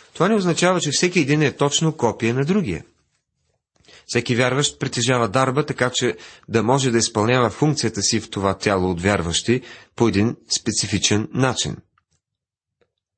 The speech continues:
„А на всеки се даде проявяването на духа за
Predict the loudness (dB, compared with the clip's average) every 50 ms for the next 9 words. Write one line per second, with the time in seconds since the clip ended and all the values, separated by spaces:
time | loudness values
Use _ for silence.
0 | _ _ _ -20 -20 _ _ _ _ _ _ -4 -2 0 0 0 0 0 0 0
1 | 0 0 0 0 0 2 0 0 2 2 2 2 0 -2 -4 -4 -2 0 2 2
2 | 2 2 2 2 0 0 0 -2 -2 -2 -2 -2 -2 -2 0 0 0 0 0 -2
3 | 0